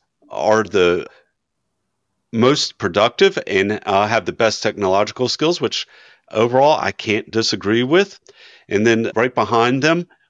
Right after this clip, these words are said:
were Gen Xers. They feel they are the most honest, forty-six percent, and most productive, forty-two percent felt they were most productive. And yeah, Gen Xers were honest. We're gonna tell you,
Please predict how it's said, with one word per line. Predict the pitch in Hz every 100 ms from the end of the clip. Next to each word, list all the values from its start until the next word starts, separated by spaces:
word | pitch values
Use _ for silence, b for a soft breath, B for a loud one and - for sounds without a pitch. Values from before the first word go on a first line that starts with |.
| -
were | 104 101
Gen | 92 107 113
Xers. | 156 - 117 123
They | 98
feel | 90 107 95
they | 92 95 78
are | 92
the | 92
most | 92 85 - -
honest, | 113 160 127 139 -
forty-six | 98 87 - 123 -
percent, | - 90 87 90 127 B B B
and | 131
most | 131 123 -
productive, | 110 104 - 101 - _ _
forty-two | - 98 87 - 120 107
percent | 87 - 78 - -
felt | 82 -
they | 71 92
were | 82 82
most | 85 80 - b b b _
productive. | 87 85 - 71 87
And | 95 98 -
yeah, | 123 90
Gen | - 110
Xers | 104 104 95 80
were | 101
honest. | 87 85 98
We're | 82
gonna |
tell | 107
you, | 85